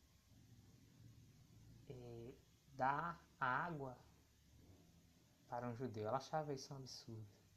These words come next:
Mesmo um judeu sendo um ser humano, mas ela achava um absurdo que, que uma mulher samaritana ajudasse, né?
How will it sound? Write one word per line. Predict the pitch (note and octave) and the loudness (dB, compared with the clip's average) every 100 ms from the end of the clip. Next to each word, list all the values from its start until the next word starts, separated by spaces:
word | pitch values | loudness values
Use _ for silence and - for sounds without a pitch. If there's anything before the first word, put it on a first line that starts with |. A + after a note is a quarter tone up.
| - - - - - - - - - - - | -20 -20 -20 -20 -20 -20 -20 -20 -20 -20 -6
Mesmo | B2 C3+ D3 D3+ | 2 2 4 2
um | C#3 | 2
judeu | D3 A#2+ A#2+ A#2+ | 0 0 -2 -4
sendo | - B2+ B2 | -4 -4 -4
um | A#2 | -4
ser | - C#3 | -4 -2
humano, | B2+ A2+ A#2+ B2+ A#2+ - - - - - - - - - - - - | 0 -2 -4 -4 -8 -14 -20 -20 -20 -20 -20 -20 -20 -20 -20 -20 -12
mas | A#2 A2+ | -6 0
ela | C3 | 0
achava | C3 - B2+ C#3 | 0 2 0 0
um | |
absurdo | C#3+ - - B2 B2+ C#3+ | -4 -6 -6 -6 -4 -6
que, | C#3+ B2+ B2 A#2+ A#2 - - - _ - - - - - - - - - _ _ - - - - - - - - | -6 -8 -6 -6 -8 -16 -20 -20 _ -20 -20 -20 -20 -20 -20 -20 -20 -20 _ _ -20 -20 -20 -20 -20 -20 -20 -10
que | - | -4
uma | C3+ C#3+ E3+ | -2 0 0
mulher | F3 D3 C#3+ | 0 0 0
samaritana | - D3 C3+ C#3+ C#3 B2+ B2+ C#3+ | 0 -2 -2 -2 -4 -4 -2 -2
ajudasse, | C#3 D#3 A#2+ B2 C#3+ - | -2 -2 -2 -6 -8 -12
né? | A#2+ | -12